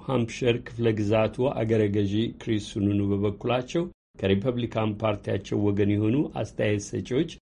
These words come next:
የሃሪስን የዲሞክራት ፓርቲው እጩ ሆኖ መቅረብ ተከትሎ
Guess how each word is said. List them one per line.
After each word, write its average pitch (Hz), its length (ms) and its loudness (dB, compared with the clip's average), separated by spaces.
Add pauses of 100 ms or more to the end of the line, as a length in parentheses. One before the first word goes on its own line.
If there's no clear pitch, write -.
(140)
የሃሪስን 113 600 0 (140)
የዲሞክራት 113 680 0
ፓርቲው 101 460 -2
እጩ 107 300 -4
ሆኖ 107 300 0
መቅረብ 98 380 0
ተከትሎ 101 440 -4